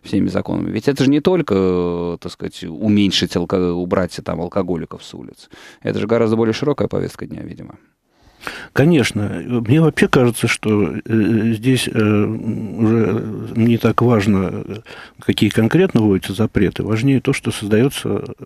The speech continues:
Speaker 2: атмосфера в стране совершенно определённая. А атмосфера м-, максимального запрета всего, что может быть. И вот это, с-, скорее, действительно ближе относится к микрофизике власти, потому что действует на подкожном уровне, давит на психику и, и так далее, и так далее.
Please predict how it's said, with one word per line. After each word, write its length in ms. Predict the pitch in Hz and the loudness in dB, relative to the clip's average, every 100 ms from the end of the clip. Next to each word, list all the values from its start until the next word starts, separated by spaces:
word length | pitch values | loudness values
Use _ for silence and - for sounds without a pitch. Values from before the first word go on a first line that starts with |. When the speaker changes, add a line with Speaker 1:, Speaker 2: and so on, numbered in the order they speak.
| - - | -20 -10
Speaker 2:
атмосфера 680 | - 110 110 - 104 92 - _ - | -4 0 0 0 -2 -2 -6 _ -20
в 80 | |
стране 420 | - - 101 98 - _ | -14 -8 -6 -8 -12 _
совершенно 340 | - - - | -20 -16 -12
определённая. 720 | - - 95 92 92 101 107 - - - - - - - | -12 -10 -6 -4 -4 -6 -12 -18 -20 -20 -20 -20 -20 -2
А 300 | 87 90 104 - _ | 2 2 0 -4 _
атмосфера 500 | 113 - - 165 165 | -4 -2 0 2 2
м-, 260 | 104 107 117 | 0 0 2
максимального 640 | 107 - 117 117 139 117 107 | 2 2 2 4 4 2 0
запрета 380 | 104 - 123 | -2 0 -2
всего, 280 | - 101 104 | -2 0 0
что 160 | - 95 | -2 -8
может 320 | 98 98 113 | -8 -8 -10
быть. 240 | - - - - - - | -12 -16 -18 -20 -20 -6
И 60 | - | 0
вот 140 | 95 | 4
это, 260 | 180 185 165 | 4 4 4
с-, 320 | - - 117 | 0 -2 -4
скорее, 600 | - 123 123 139 123 120 123 | -2 0 2 2 -2 -6 -10
действительно 380 | 113 143 139 | -6 -2 0
ближе 260 | 120 107 104 | 4 4 2
относится 360 | 107 98 - - | 0 -4 -4 -8
к 40 | |
микрофизике 600 | 107 101 104 110 95 - | -4 -2 0 0 -2 -4
власти, 240 | 120 175 - | -2 -2 -2
потому 140 | 110 | -4
что 140 | - | -2
действует 440 | 101 117 - 98 104 | 2 2 2 0 0
на 60 | |
подкожном 540 | - 113 - 87 101 120 | 0 0 0 0 0 2
уровне, 480 | 165 131 98 95 92 | 2 0 -2 -8 0
давит 320 | 101 92 - | 2 2 0
на 120 | 101 90 | -2 -2
психику 560 | - 156 - - 120 | -2 -2 -2 -8 -8
и, 400 | - 101 120 - | -8 -10 -12 -10
и 40 | 110 | -8
так 200 | 120 110 | -8 -8
далее, 200 | 110 104 | -10 -12
и 20 | |
так 160 | - 107 | -12 -10
далее. 280 | 107 95 | -10 -10